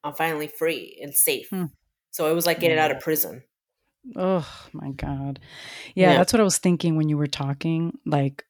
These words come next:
Speaker 2: freedom, freedom, freedom. I mean, that's the only thing I could think of. And still, there's gotta be a part of you that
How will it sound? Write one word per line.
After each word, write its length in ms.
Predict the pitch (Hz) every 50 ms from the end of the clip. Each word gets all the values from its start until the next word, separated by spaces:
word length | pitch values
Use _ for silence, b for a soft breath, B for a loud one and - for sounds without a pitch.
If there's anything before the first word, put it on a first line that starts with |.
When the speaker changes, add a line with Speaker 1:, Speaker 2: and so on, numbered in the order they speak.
| _ _ _ -
Speaker 2:
freedom, 640 | - - - 165 156 147 156 151 143 143 147 143
freedom, 460 | 139 - - 151 143 143 143 139 139
freedom. 560 | 139 - - 151 147 143 143 139 139 139 135 147 -
I 40 | 147
mean, 100 | 147 147
that's 240 | 143 143 139 - -
the 140 | - 151 147
only 200 | 147 147 151 143
thing 220 | - 156 151 147
I 80 | 143 139
could 160 | - 143 -
think 300 | - 147 143 147 135 -
of. 140 | 135 127 B B B B B B
And 180 | - 196 202 190
still, 300 | - - - 339 392 285
there's 200 | 190 175 170 -
gotta 220 | 190 170 170 165
be 200 | 147 - 160 151
a 80 | 151 143
part 360 | - - - - 160 156 151
of 140 | 156 143 135
you 180 | 147 147 143 139
that 320 | 139 147 143 139 139 -